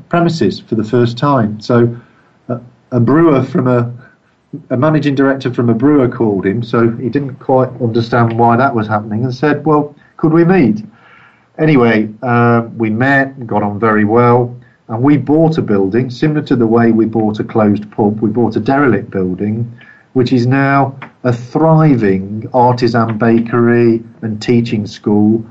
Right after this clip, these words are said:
And of course, we're le-, learning lots from Tom and sharing those learnings with our licensees. Um, but I remember being very straight-laced with Tom, saying, you know, "Have you got the money to invest in your business?"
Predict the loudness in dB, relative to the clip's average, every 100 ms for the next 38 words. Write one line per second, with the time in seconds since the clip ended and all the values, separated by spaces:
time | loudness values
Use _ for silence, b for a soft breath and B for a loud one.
0 | -2 -2 2 0 2 4 4 4 4 4
1 | 4 2 2 2 2 -2 -6 -6 -6 -4
2 | 0 0 -2 -6 -6 -2 0 2 0 0
3 | -2 -2 0 0 0 0 -2 -2 -4 -2
4 | 0 2 2 2 0 -2 -6 0 2 2
5 | 0 -8 b b b b b b b -2
6 | 0 0 -4 B _ 0 2 4 4 4
7 | 0 -4 B B -2 0 2 2 2 0
8 | 0 0 0 -2 -2 -4 -8 -6 -6 -4
9 | 0 0 2 0 0 -2 0 2 2 0
10 | 0 0 2 2 0 0 0 0 0 -2
11 | -2 0 2 2 2 -2 -6 -10